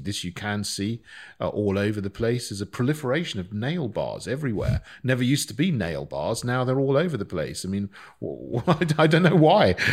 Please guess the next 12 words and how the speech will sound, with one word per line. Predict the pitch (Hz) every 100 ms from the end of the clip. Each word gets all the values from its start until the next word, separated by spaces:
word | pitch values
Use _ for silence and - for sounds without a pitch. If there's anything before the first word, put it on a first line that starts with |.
| 139
Um, | 135 - 135 123 113 110
not, | 135
it's | 120 123
not | 139 -
something | 113 104 92
that | 78
I, | 87 82
I | 87
need | 87 107 -
for | 87
myself, | 76 - 139 90 -
but, | 110